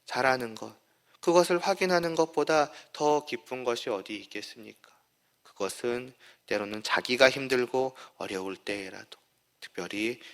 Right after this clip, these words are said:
이 바울과 같은 목회자에게 있어서는 그 수많은 고난과 환난과 어려움 속에서도 그것이 진실로 기쁨이 되었을 것입니다.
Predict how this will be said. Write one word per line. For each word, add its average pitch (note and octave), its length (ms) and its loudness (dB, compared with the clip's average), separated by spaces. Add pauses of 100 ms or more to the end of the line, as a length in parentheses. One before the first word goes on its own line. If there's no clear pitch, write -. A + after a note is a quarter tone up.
(160)
이 C#3+ 280 -2
바울과 A2 420 6
같은 A#2 500 0 (220)
목회자에게 B2+ 680 4
있어서는 G2 600 -6 (320)
그 - 100 -8
수많은 D3+ 540 4
고난과 B2 500 2
환난과 B2 800 0 (220)
어려움 A2 460 2
속에서도 A2 680 -8 (1000)
그것이 C3 760 -4 (220)
진실로 G2 720 -8 (180)
기쁨이 G2+ 520 -6
되었을 F#2 420 -10
것입니다. F#2+ 640 -14